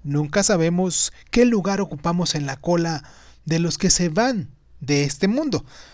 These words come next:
Entonces, hoy vamos a tratar de no hacer algo a lo que ya estamos muy acostumbrados desde hace mucho tiempo.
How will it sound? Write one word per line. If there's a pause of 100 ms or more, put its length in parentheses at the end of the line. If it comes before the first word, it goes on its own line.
(480)
Entonces, (240)
hoy (280)
vamos
a
tratar
de
no
hacer
algo
a
lo
que
ya
estamos
muy
acostumbrados
desde
hace
mucho
tiempo.